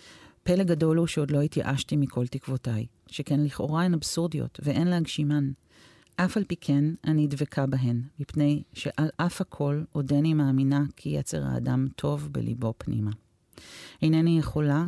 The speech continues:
גם אם הייתי רוצה, לבסס את הכל על מוות, סבל ואנדרלמוסיה. אני רואה את העולם הולך ונהפך לי השימון.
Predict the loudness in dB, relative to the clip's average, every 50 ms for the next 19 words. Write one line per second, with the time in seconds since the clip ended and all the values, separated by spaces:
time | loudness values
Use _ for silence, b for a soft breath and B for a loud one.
0 | -2 -2 0 2 2 2 2 2 0 0 0 0 -2 -2 -2 -4 -4 -2 -4 -4
1 | -4 _ _ -4 -2 0 0 0 0 -2 -4 -4 -4 -4 -4 -6 -6 -4 -2 -2
2 | -2 0 0 0 0 0 2 2 2 2 0 0 -2 -6 -10 -10 -16 -20 B B
3 | B B -8 -4 -2 -2 0 0 -2 -2 -2 -2 0 0 0 0 0 0 0 0
4 | 0 0 -2 -4 -4 -6 -6 -6 -6 -8 B B B B B B B B B B
5 | B B B B 2 4 4 4 4 4 4 4 2 2 2 2 2 4 4 4
6 | 4 4 4 4 4 2 0 0 0 0 2 2 0 0 -2 -4 -4 -2 -2 0
7 | 2 2 2 0 -2 -2 0 0 2 2 2 2 0 -2